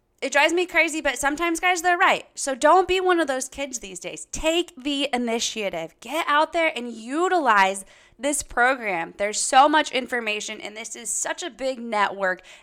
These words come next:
that if you dive in and get in there and ask the questions and do the work, you are going to gain so much of it. This program has literally changed kids' lives. It has changed the course of their life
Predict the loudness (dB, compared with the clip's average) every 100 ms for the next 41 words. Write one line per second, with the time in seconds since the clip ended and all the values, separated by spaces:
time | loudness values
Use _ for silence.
0 | 0 0 0 -2 -2 -4 -10 -6 -4 -2
1 | -2 -4 -12 _ 4 8 10 10 8 4
2 | 2 2 -2 -8 _ _ -6 -4 -6 -14
3 | _ 0 0 2 0 2 4 2 4 2
4 | 0 -2 -2 0 0 0 0 -2 -2 -4
5 | 0 2 0 -2 _ _ -4 0 2 2
6 | 2 0 -4 -8 -10 -10 -10 -10 -14 _
7 | _ -4 4 6 6 4 0 -4 -2 -4
8 | -6 -6 -4 0 0 0 -4 -8 -6 -4
9 | -2 -4 -8 -14 _ -4 -2 -2 -6 -10
10 | -14 -8 -6 -6 -4 2 2 0 -6 -8
11 | -6 -6 -4 -4 -4 -6 -6 0 0 0
12 | -2 -4 -2 -2 0 2 2 0 -6 -20